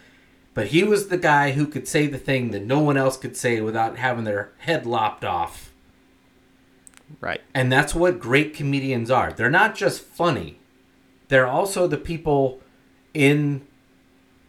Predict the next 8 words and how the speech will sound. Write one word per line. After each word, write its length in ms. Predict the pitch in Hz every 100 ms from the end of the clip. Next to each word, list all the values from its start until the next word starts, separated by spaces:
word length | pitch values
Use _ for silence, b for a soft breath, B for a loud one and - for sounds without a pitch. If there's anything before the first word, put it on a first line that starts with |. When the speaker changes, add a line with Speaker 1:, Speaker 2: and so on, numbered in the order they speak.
| _
Speaker 1:
society 880 | - 143 135 156 147 139 123 110 110 -
who 160 | 139
are 140 | 135 117
pulling 720 | - 170 170 156 147 143 - _ _ _ _
the 100 | -
fire 420 | 117 160 160 147 127
alarm, 640 | 113 110 107 104 101 104 _ - _
saying, 580 | - 151 127 123 117 110